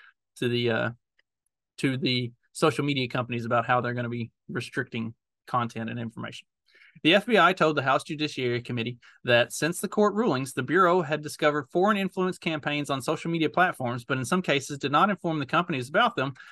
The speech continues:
because they were hamstrung by new legal oversight, according to a congressional office. What kind, like, what are these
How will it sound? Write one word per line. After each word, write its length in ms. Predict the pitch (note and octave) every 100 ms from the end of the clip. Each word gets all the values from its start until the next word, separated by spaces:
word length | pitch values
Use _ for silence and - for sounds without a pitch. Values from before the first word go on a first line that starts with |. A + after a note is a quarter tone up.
| -
because 280 | E3 F3 D#3
they 100 | F3
were 100 | D#3+
hamstrung 520 | A3+ D#4 - C3+ C3+
by 140 | C3
new 200 | C3 E3
legal 300 | F3 C#3+ D#3+
oversight, 460 | F3+ F#3+ - A#2+ A#2 -
according 360 | D#3+ D3+ D#3
to 140 | D#3 E3
a 60 |
congressional 460 | D#3+ D3 A#2+ A#2+ C#3
office. 320 | D3+ D3 G2+ - - -
What 160 | C#4
kind, 240 | - D4+ C#4+ G#3+
like, 180 | G#3+ G#3 _
what 240 | G3+ F#3+ C4
are 60 |
these 280 | C4+ A3+ -